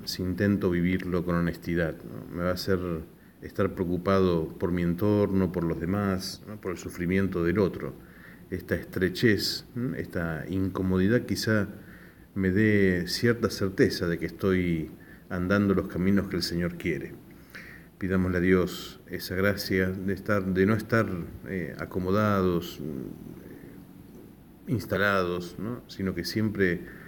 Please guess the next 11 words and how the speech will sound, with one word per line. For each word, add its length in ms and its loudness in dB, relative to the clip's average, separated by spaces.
busquemos 520 0
algo 240 4
más, 400 0
¿m? 180 -6
Que 80 -4
termine 380 0
en 60 0
el 140 0
bien 220 0
del 140 -2
otro. 260 -8